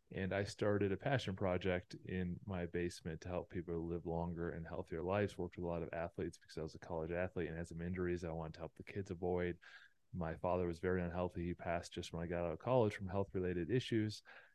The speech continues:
And so I started the company as a passion project. I got to skip the painful phase of hours for dollars, kind of.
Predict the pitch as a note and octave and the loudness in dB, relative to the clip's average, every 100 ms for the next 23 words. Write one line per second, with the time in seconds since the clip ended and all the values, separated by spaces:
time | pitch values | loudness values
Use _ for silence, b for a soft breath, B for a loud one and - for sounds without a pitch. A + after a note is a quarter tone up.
0 | _ G#2 - C3+ - D#3+ D#3 B2 G2 F#2+ | _ 0 4 4 4 6 8 8 6 4
1 | C3 C#3+ G2+ F2+ F2 - A2+ G#2+ G2+ F2+ | 2 2 2 2 0 0 2 2 0 -2
2 | F#2+ E2+ E2+ F2 E2+ - - _ _ _ | 0 0 2 -2 -2 -8 -20 _ _ _
3 | _ A#2 C3 C3+ A#2 - - A#2 - - | _ 2 4 4 2 -2 2 2 2 0
4 | F#2 F2+ - _ - A2 G#2+ G#2 G2 G#2 | 2 2 -2 _ 0 2 2 2 2 4
5 | G2 G2 G#2+ G2 E2+ - F2+ F#2+ G2 F#2+ | 6 6 4 4 0 2 4 6 4 2
6 | - D#2+ F2 F#2 G2 G2 F#2+ - - G2+ | -2 -2 4 6 6 4 2 -2 -4 0
7 | F#2+ G#2+ | 4 4